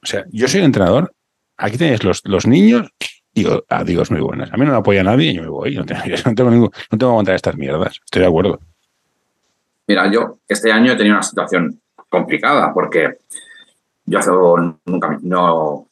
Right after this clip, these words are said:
Speaker 2: cuando era un chaval sí que había entrenado así algún equipillo femenino, y, porque adoro el baloncesto femenino.
Speaker 1: Ujú.
Speaker 2: Y este año tuve la oportunidad de llevar un cadete femenino.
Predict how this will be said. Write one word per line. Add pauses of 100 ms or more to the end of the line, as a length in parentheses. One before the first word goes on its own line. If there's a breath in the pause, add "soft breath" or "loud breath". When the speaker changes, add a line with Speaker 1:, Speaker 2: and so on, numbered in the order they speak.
(120)
Speaker 2:
cuando
era
un
chaval
sí
que
había
entrenado
así
algún
equipillo
femenino, (300)
y,
porque
adoro
el
baloncesto
femenino. (300)
Speaker 1:
Ujú.
Speaker 2:
Y
este
año (100)
tuve
la
oportunidad
de
llevar
un
cadete
femenino.